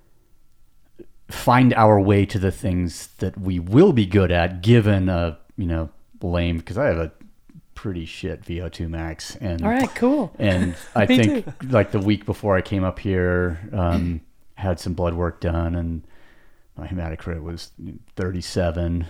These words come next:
Speaker 1: You know, so I'm like, "Oh, it's still normal." Yeah, it's, I think it was thirty-seven point five, which means I'm not the very bottom of, you know, low normal. I was like,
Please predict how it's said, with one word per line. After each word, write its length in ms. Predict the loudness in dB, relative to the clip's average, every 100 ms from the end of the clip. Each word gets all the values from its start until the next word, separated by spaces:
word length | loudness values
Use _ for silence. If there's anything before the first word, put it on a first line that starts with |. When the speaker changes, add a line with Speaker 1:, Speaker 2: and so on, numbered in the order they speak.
| -10 -20 -16
Speaker 1:
You 100 | -8
know, 100 | -6
so 180 | 0 2
I'm 140 | 4
like, 220 | 4 4 0 -16 -4
"Oh, 200 | 4 6
it's 140 | 6 2
still 260 | 2 4
normal." 460 | 6 6 6 6 2
Yeah, 260 | 2 0 -2 -10 -4
it's, 400 | 0 0 -2 -10 -14 -20 -20 _ _ -20 -20 _
I 140 | 2 4
think 80 | 6
it 60 |
was 120 | 6
thirty-seven 440 | 6 4 6 4 4
point 220 | 0 0
five, 280 | 2 0 0
which 180 | -6 -4
means 240 | -2 0
I'm 180 | -2 0
not 260 | 0 0 -2
the 60 |
very 360 | 0 4 4 2
bottom 460 | 2 0 2 0
of, 180 | 0 0
you 400 | -2 -4 -2 2
know, 80 | 2
low 260 | 4 4 6
normal. 460 | 4 2 0 -2 -8 -20 -20
I 40 | -16
was 80 | -14
like, 140 | -14